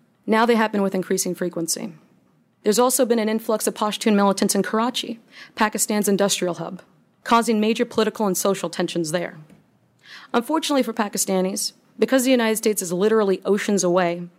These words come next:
it is they, not us, who have borne the brunt of targets by insurgents. It is also why the State Department's two thousand nine terrorism report,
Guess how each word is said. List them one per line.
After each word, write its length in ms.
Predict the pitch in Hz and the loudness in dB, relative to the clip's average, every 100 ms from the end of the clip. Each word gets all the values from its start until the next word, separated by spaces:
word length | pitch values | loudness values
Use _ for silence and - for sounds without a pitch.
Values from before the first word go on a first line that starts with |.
| _ _ | _ _
it 140 | 208 220 | 0 2
is 140 | 180 | 2
they, 360 | 254 202 220 - _ _ | 2 0 -4 -14 _ _
not 240 | 196 196 196 | 0 0 2
us, 360 | 185 - - - _ _ _ | -2 -6 -10 -16 _ _ _
who 80 | 226 | 0
have 120 | 185 | 2
borne 160 | 220 226 | 2 2
the 60 | |
brunt 440 | 170 214 208 - - - | 2 2 0 -2 -10 -8
of 220 | 196 - | -10 -10
targets 420 | - 220 190 - - | -2 0 0 -4 -2
by 200 | 190 208 | -2 0
insurgents. 640 | 190 - - - - - _ _ _ _ _ _ | -4 -8 -8 -10 -8 -10 _ _ _ _ _ _
It 80 | 226 | 2
is 80 | 240 | 4
also 240 | 269 269 | 4 4
why 220 | 240 233 | 4 2
the 100 | 220 | 0
State 200 | 202 240 | -2 -2
Department's 380 | 226 - 220 202 | -4 -4 -2 -2
two 120 | - | 0
thousand 320 | 233 214 208 202 | 2 2 2 2
nine 220 | 202 202 | 0 0
terrorism 480 | 220 240 247 185 175 | -2 -2 0 -2 -4
report, 400 | - 185 185 | 0 -2 -2